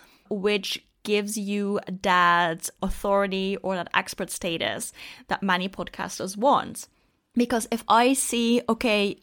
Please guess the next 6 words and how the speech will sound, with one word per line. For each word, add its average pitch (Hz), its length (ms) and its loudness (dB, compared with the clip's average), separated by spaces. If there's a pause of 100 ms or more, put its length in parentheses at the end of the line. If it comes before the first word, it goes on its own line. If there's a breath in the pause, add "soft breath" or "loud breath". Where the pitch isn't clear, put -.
um, 202 320 2
this 208 180 0
podcast 208 720 -4
ranks 190 580 2
really 180 420 -2
high, 185 560 6